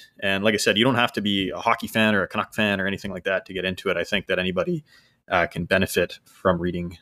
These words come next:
the book. Um, that was our recommendation. Let's get into stories from around the world. Um,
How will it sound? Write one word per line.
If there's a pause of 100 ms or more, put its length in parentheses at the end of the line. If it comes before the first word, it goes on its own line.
the
book. (240)
Um, (920)
that
was (240)
our
recommendation.
Let's
get
into (360)
stories
from
around
the
world. (340)
Um,